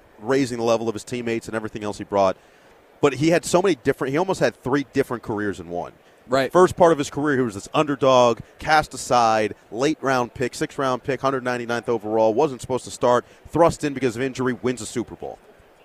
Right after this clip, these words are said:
Speaker 1: Sounds like what Brock Purdy's trying to do right now.
Speaker 2: Right.
Speaker 1: The second part of his career was, hey, you're the M V P of the league, your team is trying to become a dynasty. And the third part of his career was where he was just smarter than everybody. It feels like Patrick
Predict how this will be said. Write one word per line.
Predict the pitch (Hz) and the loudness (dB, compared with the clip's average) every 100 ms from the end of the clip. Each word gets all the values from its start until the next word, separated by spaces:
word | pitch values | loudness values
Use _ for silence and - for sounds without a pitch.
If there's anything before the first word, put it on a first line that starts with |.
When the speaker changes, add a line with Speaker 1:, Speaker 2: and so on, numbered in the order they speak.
| _ | _
Speaker 1:
Sounds | - 143 135 | -2 0 2
like | 131 139 | 0 2
what | 131 | 2
Brock | 131 127 | 2 2
Purdy's | - 147 127 | 4 2 2
trying | 127 107 | -2 -4
to | |
do | 92 | -4
right | 92 85 82 | -4 -6 -8
now. | 85 69 _ | -12 -14 _
Speaker 2:
Right. | 117 135 | 0 2
Speaker 1:
The | 143 | 4
second | 190 196 | 2 4
part | 170 156 | 4 4
of | |
his | 139 - | 4 -4
career | 143 139 160 | -2 0 2
was, | 143 131 | 2 2
hey, | 147 143 | 2 0
you're | 104 107 | 0 -4
the | 110 | -4
M | 113 | -6
V | 107 | -6
P | - 113 | -6 -4
of | |
the | 107 | -2
league, | 131 160 147 | -2 -2 -4
your | 104 | -8
team | - 127 117 | -12 -10 -8
is | 107 90 - _ | -8 -10 -14 _
trying | - 123 117 | -6 -4 -2
to | |
become | 110 120 | -4 -6
a | 107 | -4
dynasty. | 117 117 - 101 _ - - | -2 -2 -6 -12 _ -14 -8
And | 123 | -8
the | |
third | - 202 285 - | 0 2 2 2
part | 143 | 0
of | 117 | 2
his | 107 | -4
career | - 120 113 | -6 -2 0
was | 104 101 110 | 0 -2 -2
where | 107 | -4
he | 117 | -4
was | 110 - - | -6 -8 -12
just | 123 117 | -10 -8
smarter | - 113 113 90 | -4 2 4 4
than | 82 | -2
everybody. | 82 78 85 73 | -10 -10 -12 -10
It | |
feels | - 175 | -2 2
like | 151 | 2
Patrick | - 151 - | 2 0 0